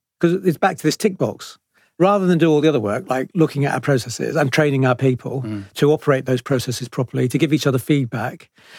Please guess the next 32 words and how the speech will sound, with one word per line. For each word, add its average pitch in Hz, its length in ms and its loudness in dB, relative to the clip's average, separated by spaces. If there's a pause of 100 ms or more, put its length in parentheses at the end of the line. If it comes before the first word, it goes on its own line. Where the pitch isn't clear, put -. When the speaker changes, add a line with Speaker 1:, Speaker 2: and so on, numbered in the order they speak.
(300)
Speaker 1:
to 156 300 2
challenge 151 420 2
one 127 120 2
another, 120 320 0
all 190 160 4
of 170 80 2
these 165 160 2
sorts 131 220 -2
of - 80 -8
things, 123 300 -6
that's - 160 -2
hard. 135 320 0 (100)
Speaker 2:
Mm-hmm. 107 300 -4
Speaker 1:
This 185 80 -2
is - 40 -2
how 160 80 2
we 139 100 2
set 110 200 -2
a - 20 -2
number. 127 280 0 (340)
Speaker 2:
Mm-hmm. 101 200 -8 (200)
Speaker 1:
And 151 120 2
we 139 80 4
won't 131 140 2
achieve 135 280 -2
it. 92 120 -8 (800)
Speaker 2:
Yeah. 101 160 -6 (640)
But 135 80 2
what 131 140 2
is 127 80 0
the 127 100 4
alternative? 131 540 -2